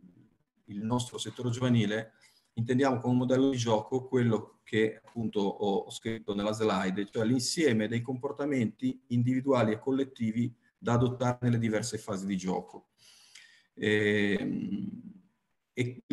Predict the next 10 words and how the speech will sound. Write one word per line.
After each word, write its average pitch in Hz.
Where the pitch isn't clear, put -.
specifico 120
che 113
il 117
modello 143
di 139
gioco 113
deve 120
essere 113
chiaro, 104
riconoscibile 151